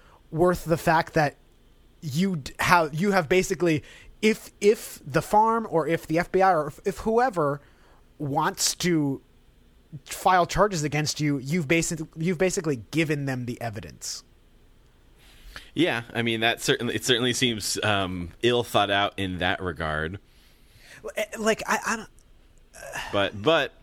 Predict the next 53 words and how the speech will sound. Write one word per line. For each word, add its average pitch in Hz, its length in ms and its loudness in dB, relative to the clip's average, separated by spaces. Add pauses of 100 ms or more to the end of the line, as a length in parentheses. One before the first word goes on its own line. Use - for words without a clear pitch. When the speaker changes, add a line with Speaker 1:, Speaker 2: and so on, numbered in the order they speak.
(100)
Speaker 2:
I, 85 160 4
I, 110 140 2 (140)
I 123 40 4
will 123 200 0
double 110 500 -2 (220)
down 110 320 2
on 95 200 -2
what 87 120 -2
you 120 140 -2
said, 92 300 -2
which 92 220 -4
is 92 320 -2
I 98 120 0
think 120 300 -2
that 92 200 0
the, 92 400 0
the 87 260 -4
imagery 98 680 0
of 90 340 -4
the, 95 120 -6
sort 104 220 0
of 87 160 -6
the 90 120 -4
typical 104 520 -2
Animal 95 300 -2
Liberation 92 520 -2
Front 90 320 -6
kind 87 160 -4
of 85 80 -4
activity, 90 540 -2
the 85 220 -2 (360)
ski 95 300 -4
masks 90 540 -4
and 85 200 -6
all 87 180 0
black 85 460 -2
or 85 60 -6
maybe 85 220 -4
camo 82 360 -4
or 85 100 -2
something 87 260 -6
like 85 180 -4
that, 104 280 2 (480)
like, 117 200 0
people 147 240 2
do 127 240 -2
see 117 240 -2
that 95 300 0
and 95 120 -4
they 95 100 0
just 92 260 -4
think 92 180 -2
about 85 460 -2